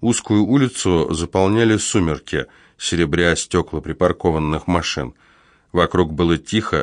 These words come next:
и внутри он ощущал приятную пустоту, что-то похожее на темные окна домов, мимо которых он шел, такую мирную пустоту.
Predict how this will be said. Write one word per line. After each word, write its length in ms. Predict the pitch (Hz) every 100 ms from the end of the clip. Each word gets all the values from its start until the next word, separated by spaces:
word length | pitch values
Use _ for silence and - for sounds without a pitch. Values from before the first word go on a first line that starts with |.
| -
и 200 | 76 71
внутри 380 | 71 80 82 104
он 160 | 104 87
ощущал 500 | 82 - 82 - 95
приятную 540 | 85 90 90 - 82
пустоту, 720 | - - - 95 - 110 85 - - -
что-то 360 | - - 90 87
похожее 560 | 90 - 101 80 85
на 160 | 80 85
темные 420 | - 98 92 87
окна 300 | 87 - 87
домов, 380 | 87 92 104 -
мимо 240 | 85 80
которых 480 | 80 80 90 82 -
он 140 | 82 80
шел, 380 | - 90 71 - - _ _
такую 420 | - 104 - 98 95
мирную 480 | 104 101 71 69
пустоту. 640 | 64 - - 110 - 64